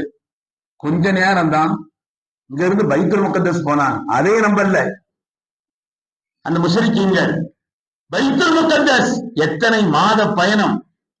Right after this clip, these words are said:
அதுக்கு போனாங்களா, அங்க நபிமார்களுக்கு இமாமத் செய்றாங்களா, அங்கிருந்து வான்மண்டலத்திற்கு போனார்கள்."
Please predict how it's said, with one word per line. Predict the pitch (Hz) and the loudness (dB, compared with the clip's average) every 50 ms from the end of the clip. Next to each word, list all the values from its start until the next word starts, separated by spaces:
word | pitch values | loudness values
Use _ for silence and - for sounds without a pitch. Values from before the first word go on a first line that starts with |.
| _ _ _ _ _ _ _ _ _ 120 | _ _ _ _ _ _ _ _ _ -4
அதுக்கு | 156 196 190 185 190 196 | -2 -2 0 0 0 2
போனாங்களா, | 208 214 220 214 226 233 247 262 254 247 220 - - - - - - - _ _ _ _ _ | 2 2 2 2 2 2 2 4 4 2 2 0 -2 -4 -6 -8 -10 -16 _ _ _ _ _
அங்க | - 175 208 208 196 | -6 -4 -2 0 0
நபிமார்களுக்கு | 180 190 220 226 233 226 214 202 208 202 - 175 185 | 0 0 2 2 2 2 2 2 0 0 0 0 2
இமாமத் | 208 226 233 233 220 - - | 2 2 2 2 0 0 0
செய்றாங்களா, | 220 226 233 226 226 226 233 247 247 247 240 208 156 - - - _ _ _ _ _ | 2 2 2 2 2 2 2 2 2 2 2 0 0 -2 -4 -8 _ _ _ _ _
அங்கிருந்து | - 190 196 240 254 247 226 180 - | -4 0 0 0 0 0 0 2 2
வான்மண்டலத்திற்கு | 262 240 240 240 233 226 226 220 220 - 226 220 190 226 196 202 | 2 2 2 2 2 2 2 2 2 0 0 0 0 0 2 2
போனார்கள்." | 233 240 254 247 247 247 247 254 240 220 | 2 2 2 2 2 2 2 2 2 0